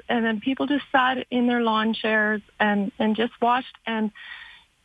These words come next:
connected again after, you know, <laughs> weeks of not being allowed to see each other, more or less. And then from there, she thought, you know, "We should take this to the people who are locked in." And so they,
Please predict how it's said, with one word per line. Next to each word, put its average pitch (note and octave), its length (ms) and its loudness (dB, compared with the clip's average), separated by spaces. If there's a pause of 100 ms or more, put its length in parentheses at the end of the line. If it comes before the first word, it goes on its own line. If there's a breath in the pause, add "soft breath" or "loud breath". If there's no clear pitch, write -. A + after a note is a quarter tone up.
(360)
connected E4 560 0
again G3+ 480 -2
after, A#3 500 2
you - 160 -2
know, A3+ 140 2
<laughs> G3+ 140 -4
weeks D4+ 180 0 (100)
of C4+ 180 -2
not - 300 -4
being C4 220 0
allowed G3+ 320 0
to F#3 120 -6 (100)
see D4+ 200 2
each G#3 160 -6
other, - 320 2
more F#3+ 280 2
or F#3 60 0
less. F#3 260 2 (1120 loud breath)
And C#4 200 4
then G4+ 300 0
from C#4 200 2
there, C#4 520 2 (120)
she C4 140 -4
thought, B3 440 0 (520)
you C4 160 2
know, B3 360 0
"We E4 180 -2
should B3+ 200 -8
take B3+ 260 -2
this A#3 160 0 (140)
to A#3+ 80 0
the A3 80 0
people G#3+ 420 0
who G#3+ 360 0 (180)
are F#3+ 160 4
locked F#3 360 0
in." F#3 220 -4 (840 loud breath)
And A#3 360 4
so B3 180 0
they, A3+ 440 0